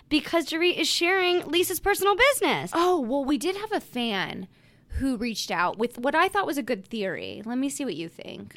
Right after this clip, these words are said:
Speaker 1: Okay.
Speaker 2: At Girl Gets Grace. Hmm. "Do you think maybe Dorit's over-the-top behavior with Teddy is some kind of weird hazing and even weirder payback for her own tough first year?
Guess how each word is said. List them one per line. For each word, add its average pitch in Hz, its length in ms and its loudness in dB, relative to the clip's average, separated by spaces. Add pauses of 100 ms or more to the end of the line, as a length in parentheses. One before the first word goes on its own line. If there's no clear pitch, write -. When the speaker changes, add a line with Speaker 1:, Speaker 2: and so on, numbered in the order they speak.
Speaker 1:
Okay. 165 360 -10 (300)
Speaker 2:
At 220 360 4
Girl 220 320 2
Gets 190 380 -4
Grace. - 760 -4 (540)
Hmm. 208 280 -6 (760)
"Do 262 100 4
you 277 160 6
think 554 180 -4
maybe 262 300 2
Dorit's 214 400 -2
over-the-top 196 640 -4
behavior 185 480 -6
with 175 160 -8
Teddy 180 400 -6
is 175 80 -4
some 262 160 -4
kind 349 200 -4
of 226 160 -2
weird 202 360 0
hazing 196 640 -4
and 175 140 -4
even 196 260 -4
weirder 180 380 -4
payback 185 640 -4
for 185 120 -8
her - 240 -8
own 190 340 -4
tough 185 300 -6
first - 460 -10
year? 196 420 -2